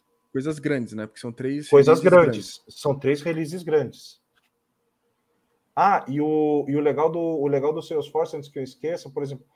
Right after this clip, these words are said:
Speaker 2: ah, mas tá, você fala que é pago, tal. Pô, pra desenvolver, eu preciso pagar?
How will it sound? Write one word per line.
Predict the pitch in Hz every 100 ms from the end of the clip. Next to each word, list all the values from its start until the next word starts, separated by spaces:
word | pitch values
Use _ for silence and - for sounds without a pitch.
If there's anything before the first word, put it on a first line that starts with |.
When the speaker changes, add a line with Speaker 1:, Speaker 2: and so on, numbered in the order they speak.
| _ _ _
Speaker 2:
ah, | 165 214
mas | 208 180 151 139
tá, | - 175 196
você | 160 147 160
fala | - 180 185
que | -
é | 135
pago, | - - 151 208 220 185 156 147
tal. | - 170 190 - _ _ _
Pô, | 202
pra | 202 208
desenvolver, | 185 247 233 214 175 156 135
eu | 165
preciso | 175 160 170 156
pagar? | 151 151 233